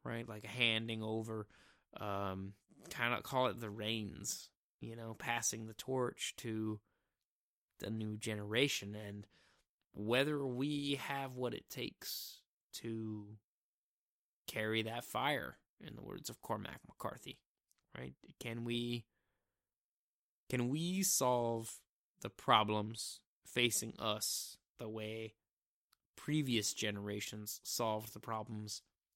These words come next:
facing them? And will we be, you know, it, like, will we be as skillful, as entertaining, as funny, as charming, as,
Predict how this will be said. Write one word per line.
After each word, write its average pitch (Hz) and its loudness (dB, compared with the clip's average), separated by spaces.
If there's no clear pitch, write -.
facing 107 8
them? 107 -4
And 107 2
will 151 8
we 175 2
be, 147 2
you 147 2
know, 123 2
it, 120 0
like, 123 -4
will 151 4
we 170 4
be 165 4
as 123 4
skillful, 110 2
as 113 0
entertaining, 113 -4
as 113 -6
funny, 113 2
as 110 -6
charming, 117 4
as, 101 0